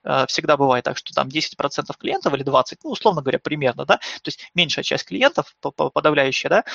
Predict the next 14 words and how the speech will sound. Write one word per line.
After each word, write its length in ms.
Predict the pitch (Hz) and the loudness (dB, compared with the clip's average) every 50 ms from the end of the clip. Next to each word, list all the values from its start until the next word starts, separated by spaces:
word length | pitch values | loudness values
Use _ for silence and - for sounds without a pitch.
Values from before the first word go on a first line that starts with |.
| - - - - | -12 -12 -8 -8
они 160 | 175 254 277 | -8 -8 -4
при 140 | - 180 196 | -2 0 0
этом 160 | 196 190 160 | 0 0 -4
приносят, 460 | - 147 147 170 180 - 156 - - - | -4 -6 -4 -4 -4 -4 -4 -6 -4 -2
э, 220 | 127 127 123 123 | -2 -2 -2 0
вам, 280 | 123 135 - 156 139 - | 0 0 0 0 -2 -8
например, 380 | 131 123 - - 139 139 131 - | -10 -10 -10 -6 -4 -4 -4 -2
пятьдесят 460 | - 139 127 127 - - - - - | -4 -10 -8 -6 -4 0 0 0 0
или 100 | 127 127 | -2 -4
семьдесят 420 | 123 - 151 143 139 - - - - | -4 -4 -4 -4 -4 -6 -10 -8 -6
процентов 460 | - 139 139 - - 139 - - - | -4 -4 -4 -4 -6 -8 -10 -12 -14
прибыли, 380 | - - 139 131 - - - _ _ _ _ _ _ - | -8 -6 -6 -4 -4 -8 -8 _ _ _ _ _ _ 0
да, 220 | - - - - - - - - - - - | 0 0 0 0 -4 -14 -14 -12 -12 -12 -6
вот. 260 | - 131 127 131 - | -4 -2 -2 -2 -2